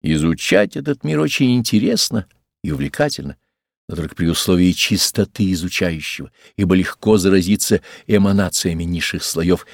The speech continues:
и быть втянутым в сферы их магнитного притяжения. Для кого-то смерть очень страшна, а для кого-то смерть — освобождение и возможность интереснейших опытов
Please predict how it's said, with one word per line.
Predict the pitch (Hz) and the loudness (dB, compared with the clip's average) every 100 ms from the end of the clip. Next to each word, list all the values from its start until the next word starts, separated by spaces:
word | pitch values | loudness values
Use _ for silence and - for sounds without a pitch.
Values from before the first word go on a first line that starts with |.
| - | -12
и | - | -6
быть | 82 - | -4 -4
втянутым | - - 117 104 110 98 | -2 4 4 4 0 -2
в | |
сферы | - - 104 95 95 | -4 -2 2 4 2
их | - - - - | 0 -14 -16 -2
магнитного | 95 80 87 - 78 | -2 0 -2 -2 -8
притяжения. | - - 71 67 71 _ _ _ _ _ _ _ | -10 -12 -8 -8 -10 _ _ _ _ _ _ _
Для | 80 | -8
кого-то | 80 78 - | -2 -2 -2
смерть | - 85 87 | 0 0 -2
очень | 76 90 | -2 -2
страшна, | 76 - 82 - - 110 104 - - _ _ | -2 -2 -4 -2 0 0 0 -6 -20 _ _
а | 90 | -4
для | 92 | -2
кого-то | 117 117 117 | 0 0 -2
смерть — | - 170 143 - | 2 0 0 -2
освобождение | 147 143 143 107 101 85 82 175 175 98 - _ _ _ _ | -2 0 -2 2 0 0 -2 0 0 -2 -8 _ _ _ _
и | 107 | -2
возможность | 90 80 90 85 87 - | 0 2 2 2 -2 -2
интереснейших | 117 101 - - 107 160 - 143 113 - 107 - | 2 2 0 0 2 2 0 -2 -2 -2 -4 0
опытов | 180 - - 85 - | -2 -2 -10 -12 -20